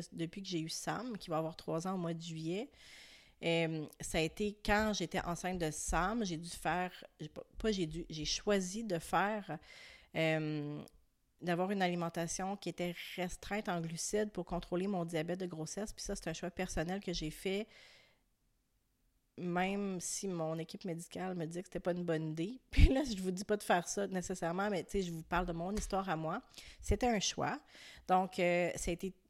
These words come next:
très restreint en glucides. C'était quasiment, quasiment keto, mais, euh, c'était pas là dans la joie, là. Sincèrement, je le faisais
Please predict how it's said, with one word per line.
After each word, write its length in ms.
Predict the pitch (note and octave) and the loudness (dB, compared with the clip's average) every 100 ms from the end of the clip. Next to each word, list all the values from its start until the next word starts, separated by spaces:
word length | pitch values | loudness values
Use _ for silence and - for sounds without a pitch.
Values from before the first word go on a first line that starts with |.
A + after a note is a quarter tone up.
| - | -4
très 160 | A3 G#3+ | 0 2
restreint 420 | G#3+ - A3 A3 | 0 0 0 2
en 40 | |
glucides. 540 | F#3+ F3+ - A3 A3+ G#3 | 0 -2 0 0 0 -6
C'était 240 | - F3 | -6 -8
quasiment, 600 | - G3+ F#3+ F#3+ G3 G#3+ - - - _ _ _ _ _ - _ _ _ | -4 -4 -2 -2 -2 -2 -6 -20 -20 _ _ _ _ _ -20 _ _ _
quasiment 380 | - G3 F#3+ G3 | -4 -4 -2 -6
keto, 480 | G#3+ E3+ - G3 B3+ - - - - - | -4 -6 -2 -4 -6 -14 -20 -20 -20 -8
mais, 600 | F3+ F#3 G3 G#3 A3 A3+ - | -2 2 4 4 4 2 -2
euh, 560 | E3+ E3+ E3+ E3 E3 D#3 | 0 2 2 2 2 -2
c'était 240 | - D3+ | -2 -4
pas 300 | - F#3+ F#3 | 2 2 4
là 120 | E3 | 4
dans 160 | D#3 D#3 | 4 4
la 180 | D3+ D3+ | 4 2
joie, 320 | D3+ D3+ C#3+ | -2 -4 -4
là. 100 | C#3 | -6
Sincèrement, 500 | D3 D3+ D#3 D#3 E3 | -8 -6 -6 -4 -4
je 100 | D#3+ | -4
le 60 | |
faisais 380 | D3 D#3+ D#3 F3 | -4 -4 -2 -2